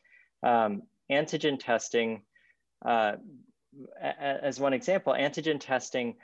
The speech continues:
by definition, uh, will detect people when they actually have live virus in them. P C R, by definition, will detect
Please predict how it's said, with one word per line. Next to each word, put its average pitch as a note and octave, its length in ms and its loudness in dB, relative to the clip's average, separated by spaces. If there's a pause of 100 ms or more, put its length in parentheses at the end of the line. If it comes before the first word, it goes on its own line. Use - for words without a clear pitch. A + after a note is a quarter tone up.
(160)
by C3+ 140 4
definition, C3 880 -2 (720)
uh, A#2 360 2 (840)
will C#3+ 220 4
detect D3 500 -4
people E3 260 -4
when C#3 140 0
they C3+ 100 0
actually C3 300 -2
have A2+ 240 -2
live A#2 260 0
virus A2 460 0
in G#2+ 120 -8
them. G#2+ 180 -14 (480)
P F3 160 2
C D3+ 200 0
R, G#2+ 300 0
by A#2+ 120 4
definition, A2+ 640 0
will A2 180 2
detect A2+ 520 -2